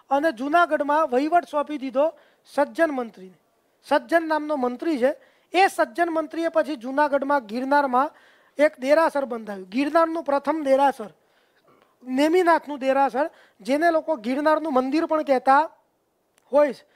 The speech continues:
તો આટલું ધ્યાન રાખજો, ગિરનારનું સૌ પ્રથમ દેરાસર કોણે બંધાવ્યું? નેમિનાથનું દેરાસર સજ્જન મંત્રી, અને સજ્જન મંત્રી કોણ છે? સિદ્ધરાજે જુનાગઢમાં રોકેલા મંત્રી અને રાણક દેવીને જોડે લઈને નીકળેલા,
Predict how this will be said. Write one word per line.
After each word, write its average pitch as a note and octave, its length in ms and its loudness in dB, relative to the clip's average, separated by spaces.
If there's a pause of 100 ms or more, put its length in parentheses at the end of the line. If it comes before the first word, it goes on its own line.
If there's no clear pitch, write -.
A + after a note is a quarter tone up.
(240)
તો B3+ 60 2
આટલું C#4 280 0
ધ્યાન D4 220 -2
રાખજો, B3+ 300 -4
ગિરનારનું D4+ 680 -2
સૌ D#4 220 0
પ્રથમ D4+ 360 -2
દેરાસર C#4 420 0
કોણે E4 280 -4
બંધાવ્યું? C#4+ 500 0 (380)
નેમિનાથનું D4 760 0
દેરાસર C#4 480 2 (320)
સજ્જન C4 400 0
મંત્રી, C4+ 420 -4
અને C#4+ 140 -4
સજ્જન B3+ 300 -2
મંત્રી C#4+ 300 -6
કોણ E4+ 240 -2
છે? C#4 140 2 (400)
સિદ્ધરાજે C#4+ 560 0
જુનાગઢમાં C4+ 840 -2
રોકેલા C4+ 460 0
મંત્રી B3+ 520 -6 (460)
અને C4 220 4
રાણક D4 360 2
દેવીને D#4 300 -8
જોડે C4+ 280 2
લઈને D4 220 0
નીકળેલા, C#4+ 520 2